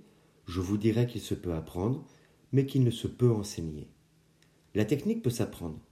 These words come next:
la compétence peut s'apprendre. On peut évoluer sur des points qui sont en suspension. Mais comprendre instinctivement les personnes ne peut entièrement s'apprendre, même avec des psychologues ou des notices internet. Cela se ressent.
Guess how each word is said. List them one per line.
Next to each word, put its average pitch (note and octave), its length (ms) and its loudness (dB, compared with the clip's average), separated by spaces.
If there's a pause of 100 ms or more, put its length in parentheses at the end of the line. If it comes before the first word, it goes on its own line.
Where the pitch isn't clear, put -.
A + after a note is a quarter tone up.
(240)
la F2 80 0
compétence G2 580 0
peut G#2+ 60 -2
s'apprendre. - 520 -8 (540)
On G#2 140 0
peut G#2 200 6
évoluer D#3+ 460 4
sur - 180 -4
des G2 140 0
points A#2 300 0
qui - 100 -10
sont - 160 -6
en F2+ 60 -4
suspension. - 640 -12 (880)
Mais G2+ 160 6
comprendre C#3+ 520 2
instinctivement C#3+ 680 2
les A#2+ 100 6
personnes D3 540 0 (400)
ne G#2 120 4
peut B2 120 0
entièrement C#3+ 380 4
s'apprendre, B2+ 560 -2 (520)
même D3 260 6
avec A2 200 2
des G#2 120 0
psychologues B2 640 2
ou G#2+ 40 0
des G2+ 80 -2
notices G2+ 360 -2
internet. A2 540 -4 (380)
Cela A#2+ 340 4
se - 140 -4
ressent. G2+ 540 -4